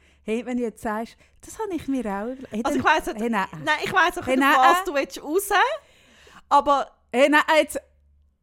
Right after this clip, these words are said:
Speaker 1: bist ruhig. Hey, nein, das mag ich nicht verlieren.
Speaker 2: <laughs>
Speaker 1: Das ist etwas, das macht mich so verrückt, oder?
Speaker 2: <laughs> Nein,
Speaker 1: Dann mache
Speaker 2: aber
Speaker 1: ich mir mal Gedanken zu einem Thema. Wirklich. Und dann kommst du und sagst, "Ah, so lustig, das habe ich mir auch überlegt." Also, ich sage es jetzt mega schnell.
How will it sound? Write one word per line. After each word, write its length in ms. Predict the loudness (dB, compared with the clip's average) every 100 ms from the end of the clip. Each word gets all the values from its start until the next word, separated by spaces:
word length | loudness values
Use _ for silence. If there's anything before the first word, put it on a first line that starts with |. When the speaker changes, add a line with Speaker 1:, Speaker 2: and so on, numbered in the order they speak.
| _ _ _ _
Speaker 1:
bist 260 | -14 -12 -16
ruhig. 200 | -20 -20 _ _ _ _ _
Hey, 120 | -6
nein, 140 | -4 -6 -10
das 120 | -8
mag 240 | -6 -6 -8
ich 60 |
nicht 160 | -8 -10 _
verlieren. 380 | -10 -8 -8 -12
Speaker 2:
<laughs> 120 | -6 0
Speaker 1:
Das 320 | 2 2 -2
ist 100 | -2
etwas, 260 | -2 -4 -8
das 100 | -4
macht 260 | -4 -4
mich 140 | -8 -4
so 200 | 2 4
verrückt, 400 | 4 4 2 2
oder? 120 | -4
Speaker 2:
<laughs> 0 |
Nein, 180 | -4 0 8 8
Speaker 1:
Dann 80 | 10
mache 140 | 8 8
Speaker 2:
aber 100 | 4
Speaker 1:
ich 80 |
mir 180 | 0 0
mal 160 | 2 2
Gedanken 460 | 2 2 2 0 -4 -4
zu 120 | -2 -2
einem 280 | -2 -4
Thema. 640 | 0 2 2 0 0 -2 -2 -10 _ -6
Wirklich. 640 | -2 -2 -4 -6 -6 -8 _ _
Und 180 | -8 -4
dann 60 | -4
kommst 240 | -4 -4
du 60 | -6
und 60 | -6
sagst, 160 | -8 -10 -8
"Ah, 40 | -6
so 180 | -4 -4
lustig, 520 | -2 -4 -8 -10 -6
das 80 | -4
habe 140 | -4
ich 140 | -6
mir 220 | -6 -6 -4
auch 260 | -6 -6
überlegt." 380 | -8 -8 -8 -10 -12 -2
Also, 240 | 0 0
ich 180 | -2 -4
sage 220 | -2 -4
es 60 | -6
jetzt 180 | -10 -8
mega 260 | -8 -8
schnell. 360 | -8 -6 -6